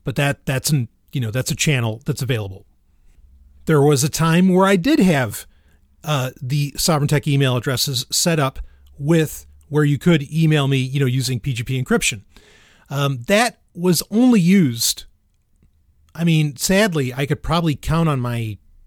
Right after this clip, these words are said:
two hands the amount of times that I received emails that were encrypted. Um, you know, so, so part of me didn't feel like having that available was, you know, it, like, I mean,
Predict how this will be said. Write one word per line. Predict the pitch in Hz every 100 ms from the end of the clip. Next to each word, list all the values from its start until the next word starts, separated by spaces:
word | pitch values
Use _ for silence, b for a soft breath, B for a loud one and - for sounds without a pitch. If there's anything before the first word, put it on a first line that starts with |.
| _
two | - 196
hands | 135 165 127 135 -
the | 139
amount | 139 135
of | -
times | 143 127
that | 131
I | 120
received | 123 - 135 123
emails | 123 117 98 110 - b b b b b -
that | 131 120
were | 123 120 120
encrypted. | - 139 - 101 - _ _ _ _ -
Um, | 120 107 101 - _ _ _ _ _ _ _ _ _ _ -
you | 156
know, | 143 139
so, | - 170 147 143 - _ B B B B _ _ b b b b b b b b b
so | - 214
part | - 254 240
of |
me | 233 226
didn't | 190 214 208
feel | 208 196
like | 190 156
having | 175 175 180
that | 175
available | 165 143 156 165 165 165 151
was, | 143 139 139 135 117 - - _ _ _ _ _ _ _ _
you | - 160 175
know, | 165 127
it, | 160 156
like, | 165 160 180
I | 165
mean, | 160 175